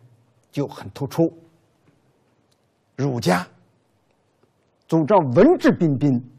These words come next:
所以说风格是庄严沉雄。道家，嗯，庄子说啊，他就是多用什么？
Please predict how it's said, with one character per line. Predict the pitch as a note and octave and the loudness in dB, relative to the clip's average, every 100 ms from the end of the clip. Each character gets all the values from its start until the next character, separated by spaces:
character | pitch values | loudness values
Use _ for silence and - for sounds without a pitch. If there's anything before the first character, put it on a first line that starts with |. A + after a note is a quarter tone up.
| - | -8
所 | - D#3 | -2 -2
以 | |
说 | C3 | -2
风 | - E4 E4+ | 0 2 6
格 | A#3+ | 4
是 | E3 F#3 - - - - _ _ | 4 0 -4 -16 -20 -20 _ _
庄 | - D#4 C#4+ | 2 2 4
严 | G#3 | 2
沉 | C3 - D3+ | 0 -4 -4
雄。 | B2+ - - - _ _ _ - | -4 -8 -10 -20 _ _ _ 2
道 | F#4 C4 D3+ | 6 6 4
家， | F#3 F3+ F3+ - - - - _ - - | 2 0 -2 -12 -18 -20 -20 _ -20 -18
嗯， | B2+ A#2 - _ _ _ _ _ _ _ _ _ _ - | -18 -18 -20 _ _ _ _ _ _ _ _ _ _ 2
庄 | F#3+ F3+ | 4 6
子 | E3+ | 2
说 | C#3+ G3+ | 4 6
啊， | G3 - - - - - | 6 4 -6 -16 -18 -10
他 | - G#3 | 2 4
就 | F4 | 4
是 | - C#3 | 2 -2
多 | - D4 | 4 6
用 | C#4+ A3 | 8 6
什 | D#3+ | 4
么？ | E3 - | 2 0